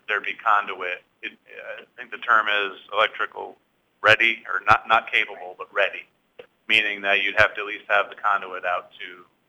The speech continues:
an area where it would be, uh, serviceable for, you know, electrician later on to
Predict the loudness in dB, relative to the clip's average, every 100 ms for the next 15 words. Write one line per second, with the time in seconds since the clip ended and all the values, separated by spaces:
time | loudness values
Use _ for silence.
0 | _ -10 -4 -4 -6 -10 -8 -8 -10 -20
1 | -18 -18 -18 _ _ _ -14 -14 -14 -20
2 | _ _ _ _ _ -4 -4 -4 -10 -10
3 | -12 -14 _ _ _ -8 -6 -6 -10 -12
4 | -8 -6 -6 -8 -12 -8 -6 -6 -6 -10